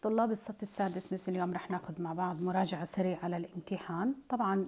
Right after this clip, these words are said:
هي عبارة عن خمسة دروس كانت داخلة معاكم. تبدأ أول إشي بمحيط المضلعات. إحنا بنعرف قاعدة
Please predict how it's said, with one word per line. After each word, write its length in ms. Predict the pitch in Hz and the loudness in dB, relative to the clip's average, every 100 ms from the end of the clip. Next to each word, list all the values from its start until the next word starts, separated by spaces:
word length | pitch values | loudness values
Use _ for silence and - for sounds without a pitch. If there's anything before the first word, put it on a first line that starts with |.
| - | 0
هي 280 | 226 208 190 | 2 2 2
عبارة 380 | 175 170 202 185 | 0 0 0 0
عن 220 | 165 190 | -2 -2
خمسة 300 | 214 196 190 | -2 -2 0
دروس 280 | 190 196 - | -2 -4 -4
كانت 240 | 175 170 | -4 -4
داخلة 280 | 180 - 175 | -6 -4 -4
معاكم. 400 | 165 202 - 240 | -2 -2 -2 -4
تبدأ 300 | - 220 196 | -2 -2 0
أول 280 | - 185 - | 0 0 -2
إشي 180 | - | -4
بمحيط 380 | 165 170 - 202 | -4 -2 -2 -4
المضلعات. 580 | 180 180 175 190 160 165 - - - - - | -4 -2 0 0 0 -4 -10 -18 -18 -18 -6
إحنا 140 | - 262 | 4 6
بنعرف 340 | 262 220 208 | 8 6 4
قاعدة 240 | - 202 | 2 0